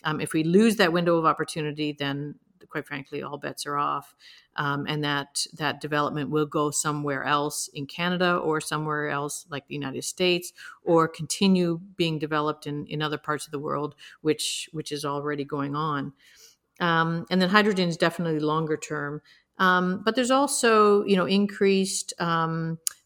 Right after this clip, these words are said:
uh, wind generation. And, and here in New Brunswick, we had one that came online, uh, this week with Natural Forces and, uh, and the Dubique First Nation.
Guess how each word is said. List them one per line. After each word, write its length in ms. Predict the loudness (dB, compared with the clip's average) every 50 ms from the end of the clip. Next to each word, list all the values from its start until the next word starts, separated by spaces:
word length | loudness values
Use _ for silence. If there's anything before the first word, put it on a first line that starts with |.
| _ -6
uh, 260 | -4 -2 -2 -2 -4 -4
wind 240 | 0 2 4 4 4
generation. 680 | 4 4 2 4 2 2 2 0 -2 -2 -4 -4 -4
And, 240 | -4 -4 -4 -6 -8
and 340 | -8 -8 -6 -6 -6 -8 -10
here 220 | -6 -4 -2 -2
in 60 | 0 -2
New 80 | -2
Brunswick, 440 | 0 0 0 -2 -2 -2 -4 -4 -4 -4
we 140 | -4 -4 -4
had 240 | -4 -6 -6 -4
one 120 | -4 -6 -6
that 100 | -6 -8
came 220 | -8 -6 -4 -2
online, 680 | -2 -2 -2 -2 -4 -2 -2 -2 -2 -4 -4 -6 -8 -10 -12 -20 _ _ -6
uh, 120 | -6 -6
this 300 | -2 0 0 0 -2 -4
week 460 | -2 0 0 0 0 -2 -4 -10 -10
with 160 | -10 -10 -6
Natural 360 | -6 -6 -6 -6 -6 -8 -10 -10
Forces 720 | -8 -6 -2 -2 -2 -2 -2 -2 -2 -2 -2 -4 -6 -8 -8
and, 400 | -8 -6 -6 -6 -4 -6 -6 -6
uh, 40 | -6
and 180 | -6 -6 -8 -8
the 40 |
Dubique 300 | -8 -6 -6 -6 -6 -6
First 300 | -8 -8 -8 -8 -8 -8
Nation. 540 | -8 -8 -6 -6 -6 -6 -4 -4 -4 -4 -6